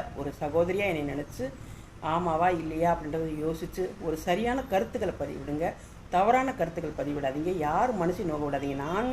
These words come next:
கிடையாது, கருத்து பதிவுறதுல வந்து முடிஞ்ச அளவுக்கு அடுத்தவங்களை காயப்படுத்துற அளவுக்கு கருத்து ப-, பதிவிடுறீங்க. அதெல்லாம் வந்து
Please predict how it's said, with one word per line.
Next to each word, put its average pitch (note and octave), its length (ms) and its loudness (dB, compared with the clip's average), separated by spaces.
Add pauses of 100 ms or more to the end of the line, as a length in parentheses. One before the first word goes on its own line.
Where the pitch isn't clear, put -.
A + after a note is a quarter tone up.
(100)
கிடையாது, C3+ 300 -2 (360)
கருத்து A#3+ 280 2
பதிவுறதுல E3 600 2
வந்து D#3+ 260 2 (960)
முடிஞ்ச A3+ 240 2
அளவுக்கு A3 240 4
அடுத்தவங்களை F#3 320 2
காயப்படுத்துற F3+ 480 2
அளவுக்கு D#3 260 0
கருத்து D#3+ 240 -2
ப-, C#3 380 -2
பதிவிடுறீங்க. D3 520 -2 (340)
அதெல்லாம் F#3 280 4
வந்து G3+ 200 2